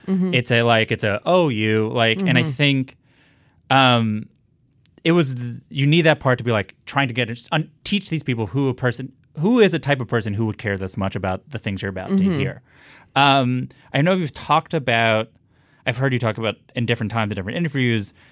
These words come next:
Speaker 2: struggling to be like, "What is my persona? What is the sort of thing that people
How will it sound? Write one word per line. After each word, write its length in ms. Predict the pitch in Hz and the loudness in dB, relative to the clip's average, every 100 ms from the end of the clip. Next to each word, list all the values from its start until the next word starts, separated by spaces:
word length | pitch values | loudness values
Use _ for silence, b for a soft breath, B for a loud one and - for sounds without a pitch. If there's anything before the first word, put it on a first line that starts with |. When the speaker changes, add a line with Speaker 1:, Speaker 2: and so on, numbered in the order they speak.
| - | -10
Speaker 2:
struggling 400 | - 147 143 123 | 0 2 2 0
to 60 | |
be 60 | 120 | 0
like, 140 | 113 | 0
"What 160 | 120 117 | 0 0
is 140 | 110 | 0
my 100 | 104 | -2
persona? 380 | 92 - 120 117 | -6 -4 -2 0
What 160 | 104 104 | 0 -2
is 200 | 98 95 | -2 -6
the 100 | 95 | -10
sort 200 | - 95 | -8 -8
of 100 | 90 | -10
thing 640 | - - 156 156 147 143 139 b b | -16 -8 -2 0 0 -2 -6 b b
that 160 | 117 | -6
people 340 | 120 110 104 | -4 -4 -4